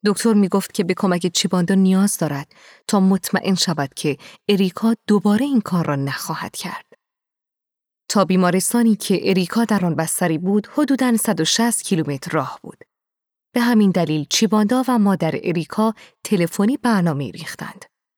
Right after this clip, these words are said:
به محض ترخیص، اریکا و مادرش به دیدن چیباندا بیایند تا با هم برنامهٔ درمانیش را دوباره ارزیابی کنند.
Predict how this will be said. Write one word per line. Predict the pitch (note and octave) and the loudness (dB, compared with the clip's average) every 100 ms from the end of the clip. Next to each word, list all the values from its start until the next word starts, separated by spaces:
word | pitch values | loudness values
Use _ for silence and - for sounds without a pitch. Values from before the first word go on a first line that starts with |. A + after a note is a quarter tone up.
| _ _ _ _ - | _ _ _ _ -2
به | F3+ | 0
محض | E3+ A3+ G#3+ G3 | 2 2 0 -4
ترخیص، | - F#3+ E3 - B3+ - - | 0 -2 -2 -2 -2 -2 -4
اریکا | F#3+ F3+ - E3+ D3+ | -2 0 -2 -2 0
و | D#3 | 0
مادرش | D#3 D#3 D#3+ D3 D#3 - - - - | 0 -2 -2 -2 -4 -6 -10 -20 -4
به | F3+ | -2
دیدن | F3 F3 A3 A3 | 0 0 2 2
چیباندا | G#3 - F#3 D#3 D#3+ | 2 0 0 0 0
بیایند | D#3+ G3+ G3+ A3+ A#3 - - - | 0 0 2 0 0 -4 -20 -10
تا | - C#4 G3 | -2 -2 2
با | A#3+ A#3+ | 2 2
هم | - E4+ D#4 | 0 -4 -2
برنامهٔ | B3 A3 G3 F3 D3 C#3+ | 0 2 2 2 0 -2
درمانیش | F3 E3+ F#3 G3 A#3+ A3 - | 0 2 2 2 2 0 -2
را | E3+ C3+ - - D#3+ | -2 -2 -8 -16 -4
دوباره | E3 D#3+ E3+ E3+ B3+ | -2 2 2 2 0
ارزیابی | G#3+ G3 F3+ - E3 C3+ | 0 0 0 -2 -4 -4
کنند. | B2 C#3+ B2+ - - | -10 -10 -12 -14 -20